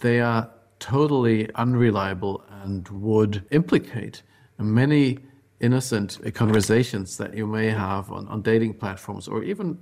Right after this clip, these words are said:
with your partner. Rolling out this technology would effectively be the end of the digital privacy of correspondence,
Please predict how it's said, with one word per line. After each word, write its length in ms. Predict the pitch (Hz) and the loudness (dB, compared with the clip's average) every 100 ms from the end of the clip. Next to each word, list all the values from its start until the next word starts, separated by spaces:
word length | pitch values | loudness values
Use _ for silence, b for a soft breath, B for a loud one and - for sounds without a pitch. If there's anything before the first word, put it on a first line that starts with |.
| - | -8
with 220 | 120 120 | -6 -2
your 140 | 110 | -2
partner. 440 | - - 113 - - - b b b b | -4 -6 -8 -8 -14 -20 b b b b
Rolling 460 | 127 113 127 127 110 | -8 0 2 2 0
out 260 | 107 110 | -2 -2
this 140 | 123 127 | -2 -4
technology 580 | 127 117 113 117 117 107 | -4 -2 0 2 2 2
would 320 | 104 117 117 - | 2 0 -2 -8
effectively 680 | 123 - 165 170 170 98 95 | -6 0 0 2 -2 -2 -8
be 160 | 95 | -8
the 240 | 95 104 - | -6 -6 -4
end 380 | 110 110 110 - b b b | -2 0 -2 -8 b b b
of 260 | - 98 - | -6 -6 -4
the 200 | 104 98 | -2 0
digital 400 | 101 107 110 107 | 0 -2 -2 -4
privacy 840 | 107 - 104 107 - - 107 101 101 | -4 -4 -2 -4 -6 -6 -4 -4 -6
of 280 | - 107 - | -8 -10 -10
correspondence, 840 | - 104 - 107 107 127 170 - | -8 -8 -2 2 6 6 2 -4